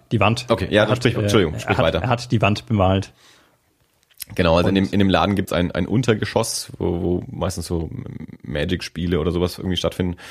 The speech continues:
Speaker 2: Und, äh, d-, dort bei der, bei der Treppe dort runter hat er die,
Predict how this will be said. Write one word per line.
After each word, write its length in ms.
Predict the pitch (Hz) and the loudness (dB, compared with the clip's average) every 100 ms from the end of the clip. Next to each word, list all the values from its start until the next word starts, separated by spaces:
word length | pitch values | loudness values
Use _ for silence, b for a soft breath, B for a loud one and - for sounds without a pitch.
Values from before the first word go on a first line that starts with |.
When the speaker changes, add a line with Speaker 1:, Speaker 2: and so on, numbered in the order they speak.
| B B | B B
Speaker 2:
Und, 260 | - 76 - | -12 -10 -8
äh, 240 | - 85 82 | -6 -4 -6
d-, 180 | - - | -8 -8
dort 300 | 50 - - - | -6 -6 -10 -16
bei 100 | - | -4
der, 140 | 76 73 | -2 -2
bei 140 | - | -2
der 100 | 71 | -4
Treppe 300 | - 90 92 | -4 -4 -2
dort 180 | 80 80 | -2 -2
runter 400 | 82 92 92 82 | 0 0 0 -2
hat 140 | 78 | -2
er 100 | - | -6
die, 280 | 78 73 73 | -6 -6 -8